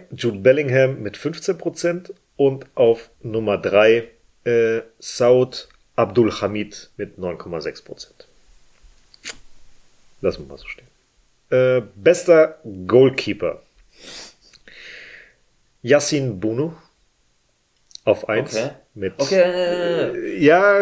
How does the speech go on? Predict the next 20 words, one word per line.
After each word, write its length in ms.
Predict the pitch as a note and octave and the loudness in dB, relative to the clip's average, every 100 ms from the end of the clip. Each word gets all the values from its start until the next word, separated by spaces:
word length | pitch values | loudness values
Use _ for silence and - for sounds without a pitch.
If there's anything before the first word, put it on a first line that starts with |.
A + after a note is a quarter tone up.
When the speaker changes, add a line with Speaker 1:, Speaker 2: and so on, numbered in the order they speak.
| G3 | 4
Speaker 1:
g-, 800 | F#3+ F3 E3 - - - - - | 4 2 -6 -10 -12 -10 -6 0
ja, 180 | G2 - - | 0 -2 -6
okay. 240 | A#2+ - E2+ _ - - | -6 -6 -14 _ -16 -2
Ähm, 460 | C#3 C#3 C3+ C3+ | 0 2 2 0
Speaker 2:
Find 140 | C#3 C#4 | -6 -10
ich 60 | |
gut. 140 | D3+ B2+ | -8 2
Speaker 1:
Courtois, 600 | C#3 - - D3+ F#3+ - - _ _ - | 4 4 4 4 4 -4 -16 _ _ 0
nee, 280 | C#3+ G#2 - | 2 2 2
Ederson 480 | D#3+ E3 A2 G2+ F2+ | 4 6 6 2 -4
auf 160 | F#2+ - | -8 -8
zwei 300 | - A#2 A#2+ | 0 4 4
mit 180 | F#2 - | 2 -2
zwanzig 380 | A#2+ C3 - | 0 0 -6
Prozent 580 | - D#3 - E3 E3 - - | -8 -6 -4 -6 -6 -20 -20
Speaker 2:
Mhm. 160 | C3+ | -8
Speaker 1:
und 160 | B2 A2 | -8 -4
Courtois 540 | A#2 - - A2 A2 | -6 -4 2 2 2
auf 260 | A2+ F#2+ - | -2 -6 -6
drei 380 | F2 F#2+ G2+ | -2 0 0